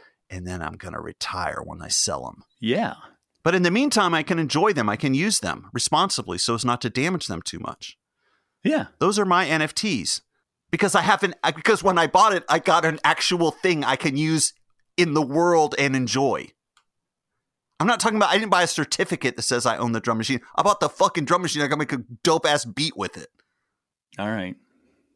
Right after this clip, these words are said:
Speaker 1: Merengue, samba, cha-cha, western,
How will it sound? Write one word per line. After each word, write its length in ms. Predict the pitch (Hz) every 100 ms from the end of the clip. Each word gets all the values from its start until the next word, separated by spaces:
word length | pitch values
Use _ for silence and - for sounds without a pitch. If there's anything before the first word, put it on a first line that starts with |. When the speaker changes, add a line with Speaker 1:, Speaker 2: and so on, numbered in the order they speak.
| _ _
Speaker 1:
Merengue, 680 | 113 123 139 135 113 85 104
samba, 640 | - - 165 131 85 82 - -
cha-cha, 560 | - 156 - 90 - - - -
western, 680 | 113 139 - 110 82 -